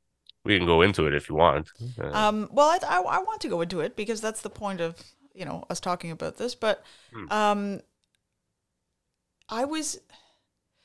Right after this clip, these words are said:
Speaker 2: I don't know. It was, it was th-, the worst time that I've seen her, I have to say. There's my hot take.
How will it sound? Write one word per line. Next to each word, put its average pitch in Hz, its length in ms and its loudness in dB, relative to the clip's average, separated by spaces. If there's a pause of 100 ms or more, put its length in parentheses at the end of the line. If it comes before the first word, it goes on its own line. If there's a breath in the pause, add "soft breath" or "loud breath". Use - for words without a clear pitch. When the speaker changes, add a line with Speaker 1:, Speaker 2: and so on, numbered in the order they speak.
(680)
Speaker 2:
I 233 80 -2
don't 269 120 2
know. 208 200 4
It 202 100 2
was, 254 180 2
it 240 120 0
was 247 180 0
th-, 202 180 -14 (440)
the 233 100 2
worst 262 280 2
time 220 220 2
that 180 120 0
I've 170 120 0
seen 151 180 -6
her, - 160 -8
I 170 80 -8
have 165 220 -8
to 160 80 -18
say. - 260 -20 (100)
There's 175 200 -8
my 165 80 -4
hot 156 220 -6
take. 170 160 0